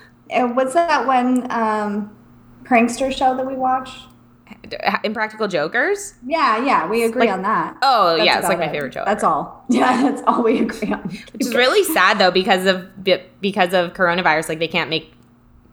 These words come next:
Speaker 2: new
Speaker 1: I
Speaker 2: content.
Speaker 1: know.
Speaker 2: They're making, like, virtual content, but it's not the same, and I'm really sad about it. Anyway.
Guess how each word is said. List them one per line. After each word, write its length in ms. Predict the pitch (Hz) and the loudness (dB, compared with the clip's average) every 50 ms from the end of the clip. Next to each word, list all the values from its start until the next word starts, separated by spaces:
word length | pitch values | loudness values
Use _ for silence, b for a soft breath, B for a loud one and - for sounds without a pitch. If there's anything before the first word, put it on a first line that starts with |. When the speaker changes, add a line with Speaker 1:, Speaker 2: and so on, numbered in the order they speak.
| _ - | _ -8
Speaker 2:
new 460 | 156 160 156 156 156 147 147 143 - - | -6 -4 -2 -2 -2 -2 -4 -6 -8 -4
Speaker 1:
I 20 | |
Speaker 2:
content. 380 | 233 - 220 247 254 247 269 240 233 | 0 2 2 2 2 2 0 0 0
Speaker 1:
know. 280 | 226 220 214 208 214 202 - | -4 -6 -8 -10 -12 -14 -2
Speaker 2:
They're 140 | - 233 233 | 0 2 2
making, 460 | 226 220 226 226 226 254 262 247 247 | 4 4 2 2 2 2 2 2 4
like, 240 | 240 226 214 208 196 | 4 4 4 4 2
virtual 520 | 190 160 175 175 185 190 - 208 190 180 170 | 2 2 2 2 2 2 2 2 2 2 4
content, 380 | - 175 160 160 165 165 156 | 2 2 2 2 2 0 0
but 120 | 147 151 160 | 0 -2 -2
it's 160 | 156 160 165 | -4 -2 0
not 200 | 165 156 151 - | 2 2 2 0
the 60 | 160 | -2
same, 260 | - - 143 139 139 | -4 -2 -2 -2 -2
and 80 | 139 135 | -4 -6
I'm 80 | 135 | -6
really 180 | 135 131 123 127 | -6 -6 -6 -6
sad 220 | 131 - - 85 | -6 -6 -4 -4
about 180 | - - - - | -4 -4 -6 -6
it. 80 | - - b b b b b b b - | -8 -14 b b b b b b b 2
Anyway. 340 | 247 233 190 147 104 - | 2 2 4 2 -2 -4